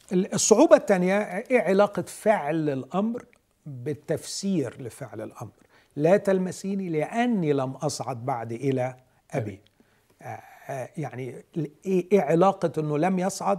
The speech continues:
Speaker 1: بكلمة "لا تلمسيني"؟ والصعوبة التالتة، آه، إيه علاقة ده بالفكر اللي طرحه المسيح،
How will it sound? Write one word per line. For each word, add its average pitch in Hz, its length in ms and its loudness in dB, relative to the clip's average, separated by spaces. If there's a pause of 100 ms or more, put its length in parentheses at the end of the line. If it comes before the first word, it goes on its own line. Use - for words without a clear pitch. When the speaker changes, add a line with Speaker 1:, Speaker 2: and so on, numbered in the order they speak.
(100)
Speaker 1:
بكلمة 151 460 -2 (540)
"لا 147 180 6
تلمسيني"؟ 120 800 -4 (440)
والصعوبة 208 880 6
التالتة، 151 580 4
آه، - 80 -8 (640)
إيه 156 400 4
علاقة 247 400 6
ده 180 180 0
بالفكر 180 640 -4
اللي 127 160 -2
طرحه 156 420 -4
المسيح، 120 540 -4